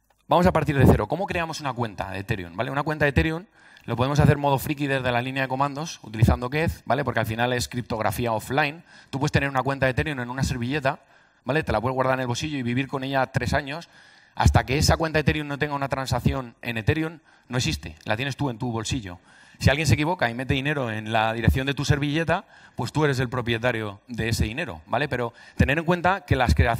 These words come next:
esto no es como da-, darse de alta en Gmail. Tú <clears throat> tienes un protocolo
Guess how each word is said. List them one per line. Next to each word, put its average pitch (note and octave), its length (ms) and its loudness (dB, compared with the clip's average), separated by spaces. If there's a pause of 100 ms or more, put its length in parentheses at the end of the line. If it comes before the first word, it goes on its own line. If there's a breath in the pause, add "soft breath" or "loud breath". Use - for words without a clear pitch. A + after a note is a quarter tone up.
esto D3+ 180 -6
no D#3 60 -4
es D3 80 -6
como C#3+ 220 -2
da-, C#3 240 2
darse C#3 240 2
de C3+ 60 0
alta C3 160 -2
en B2 120 -8
Gmail. G2 320 -4 (580 soft breath)
Tú C#3 300 0 (140)
<clears throat> - 640 -2
tienes D3 300 2
un C#3+ 180 -6
protocolo C3+ 580 -2